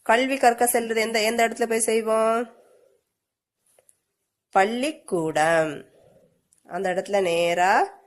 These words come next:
நம்பர் போட்டுக்கோங்க. நம்பர் ஒன் அப்படின்னு போட்டுக்கோங்க. போட்டாச்சா? ரெண்டாவது, பாதுகாப்பு தேடி செல்வோம். எங்க போவீங்க? பேருந்து நிலையம் போவோமா, மருத்துவமனை போவோமா, காவல் நிலையம் போவோமா, அஞ்சல் நிலையம் போவோமா?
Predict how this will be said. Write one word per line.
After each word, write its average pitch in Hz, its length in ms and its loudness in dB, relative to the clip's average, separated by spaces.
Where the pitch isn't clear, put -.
நம்பர் 202 320 2
போட்டுக்கோங்க. 156 480 -8
நம்பர் 160 460 -4
ஒன் 180 260 2
அப்படின்னு 160 500 -4
போட்டுக்கோங்க. 151 420 -10
போட்டாச்சா? 226 580 0
ரெண்டாவது, 185 760 0
பாதுகாப்பு 277 960 4
தேடி 254 540 4
செல்வோம். 180 720 0
எங்க 226 220 -4
போவீங்க? 202 680 0
பேருந்து 226 400 0
நிலையம் 190 340 -2
போவோமா, 180 520 -2
மருத்துவமனை 202 680 -2
போவோமா, 170 540 -4
காவல் 208 420 0
நிலையம் 180 420 -2
போவோமா, 165 440 -4
அஞ்சல் 226 360 0
நிலையம் 185 380 -4
போவோமா? 151 420 -12